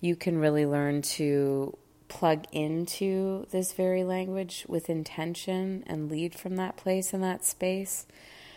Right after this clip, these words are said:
as life can often seem so overwhelming, and I just see this more and more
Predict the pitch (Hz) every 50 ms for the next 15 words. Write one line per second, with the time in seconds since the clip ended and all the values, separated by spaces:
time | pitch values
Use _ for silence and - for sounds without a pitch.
0 | - - - - - - 190 185 180 170 170 170 170 170 - - - - - -
1 | - 175 175 175 175 170 175 180 180 - - - - - - - - - - -
2 | - - - - - - - - - - 175 170 170 165 - 156 160 160 160 -
3 | - 170 165 165 - - 180 170 165 165 165 165 170 170 165 165 - - - 165
4 | 160 160 160 156 165 160 156 156 143 135 135 143 151 151 156 156 160 160 151 147
5 | 156 151 151 151 170 156 156 - - - 165 160 165 160 156 - - 170 170 165
6 | 165 165 165 165 165 160 165 165 165 160 160 165